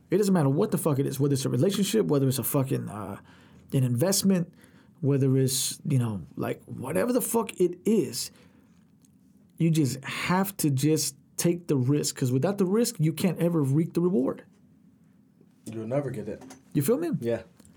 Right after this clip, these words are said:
Speaker 1: So I, I just came to that conclusion, man. And that way, you know, that's why, like, these past couple weeks, I, I, I, it's been stellar for me, man. I called it great because I'm looking at things in a much more different notion.
Speaker 2: Mm-hmm.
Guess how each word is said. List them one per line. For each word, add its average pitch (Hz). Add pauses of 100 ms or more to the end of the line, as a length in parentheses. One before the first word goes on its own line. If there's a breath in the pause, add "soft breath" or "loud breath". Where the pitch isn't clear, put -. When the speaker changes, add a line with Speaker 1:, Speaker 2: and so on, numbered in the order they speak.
(460 soft breath)
Speaker 1:
So 196
I, 196
I 226
just 226
came 180
to 165
that 143
conclusion, 135
man. 131
And 139
that 165
way, 156
you 143
know, 127
that's 143
why, 143
like, 123
these 160
past 156
couple 147
weeks, 139
I, - (100)
I, 165
I, 147
it's 151
been 156
stellar 131
for 127
me, 120
man. 117 (920 soft breath)
I 151
called 160
it 139
great 147
because 131
I'm 135
looking 151
at 143
things 151
in 135
a 123
much 139
more 147
different 139
notion. 156 (200)
Speaker 2:
Mm-hmm. 113